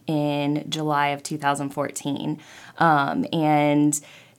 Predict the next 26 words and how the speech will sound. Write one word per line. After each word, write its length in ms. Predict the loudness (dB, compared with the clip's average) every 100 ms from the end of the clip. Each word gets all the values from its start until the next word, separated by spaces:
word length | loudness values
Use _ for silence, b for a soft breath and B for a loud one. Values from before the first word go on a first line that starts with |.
| -18 -12 -6
having 400 | 2 2 4 0
a 60 |
kid 300 | 0 0 0
definitely 420 | 0 -2 0 -2
switches 420 | -2 -2 -2 -2 -2
your 120 | -4
perspective 800 | -4 -4 -2 -4 -4 -4 -6 -6
because 360 | -8 -6 -6
you, 280 | -4 -4 -4
you 240 | -4 -4 -4
definitely 360 | -4 -2 -2
wanna 220 | 0 -2
spend 420 | -4 -4 -2 -2 0
more 320 | 0 0 -2
time 440 | -4 -2 0 0
with 180 | 0 -2
them, 440 | -2 0 0 -2 -6 B B -4
um, 340 | 0 0 -2 0
and 200 | 2 2
you 100 | 0
kind 340 | -2 -2 -2
of 180 | -4 -4
realize 560 | 0 2 2 4 2 -2
how 240 | -2 -2
little 440 | 0 0 2 2
time 540 | 0 -2 0 0 -2